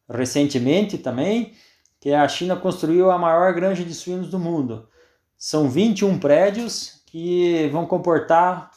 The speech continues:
oitenta e uma mil matrizes que devem ficar pronto no final desse ano. É um, praticamente uma cidade, né? Um novo modelo que eles inventaram lá de produção.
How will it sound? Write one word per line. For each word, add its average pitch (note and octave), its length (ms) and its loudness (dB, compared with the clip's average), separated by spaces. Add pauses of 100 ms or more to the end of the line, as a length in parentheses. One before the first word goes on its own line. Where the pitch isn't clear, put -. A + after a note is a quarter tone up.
oitenta F3 500 -2
e F#3+ 80 -2
uma G3 160 -4
mil F3+ 160 0
matrizes F#3 640 0
que E3 100 -6
devem E3 240 -2
ficar D3+ 280 -4
pronto F#3 520 -2 (320)
no D3 140 -2
final D#3+ 420 0
desse E3 340 -2
ano. A2 380 -2 (1400)
É C3 140 4
um, F#3+ 680 2
praticamente F#3 640 -2
uma G3 180 -4
cidade, F3 560 2
né? B2 180 -4
Um C#3+ 120 0
novo D#3+ 300 -2
modelo E3+ 520 0 (380)
que - 140 -10
eles C3+ 260 -2
inventaram E3 640 0
lá D3+ 360 0
de C3+ 220 -6
produção. D3+ 720 -4